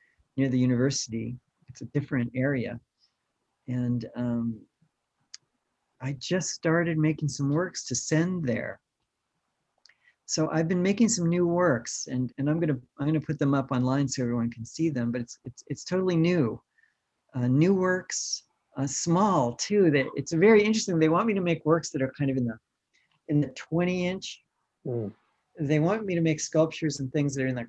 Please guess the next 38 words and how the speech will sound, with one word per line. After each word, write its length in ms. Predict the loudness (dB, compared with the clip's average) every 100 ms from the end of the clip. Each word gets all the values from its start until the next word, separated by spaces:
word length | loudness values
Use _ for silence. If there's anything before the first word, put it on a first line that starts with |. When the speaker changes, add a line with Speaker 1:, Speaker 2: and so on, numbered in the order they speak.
| -6
Speaker 1:
kind 100 | -4
of 60 |
this 420 | -4 -6 -10 -16 -20 _
twenty 280 | -2 2 2
inch 120 | 2
size, 640 | -2 -8 -8 -10 -12 -16 -18 _ _ _ _ _ _ _ _ _ -4
uh, 180 | -4 -2
which 300 | -2 -2 -2
is 140 | -4
really 320 | 0 2 4 4
interesting. 560 | 2 -4 -6 -4 -4 -8 _ _
Uh, 200 | -6 -6 -6
I 60 | -6 -4
hadn't, 240 | -2 -2 -2
I've 120 | 0
never 220 | 2 2 2
had 140 | 2
a 60 | 2
gallery 360 | 4 4 4
tell 200 | 0 0
me 100 | 2 2
they 100 | 2
wanted 320 | 2 2 0
it 100 | -4
to 200 | -6 2
be 120 | 4
that 300 | 6 2 0
specific. 760 | -8 -2 -2 2 2 4 0 -2 _ -20 -20 _ -6
Speaker 2:
<laughs> 380 | -6 -8 -8 4
Speaker 1:
They're 120 | 6
always 220 | 8 6
interested 460 | 4 0 -2 0 2
in 100 | 2
the 180 | 0 0
ideas 600 | 0 2 4 6 4 2
and 200 | 0 0
the, 240 | 0 -2 -4
um, 380 | -6 -6 -12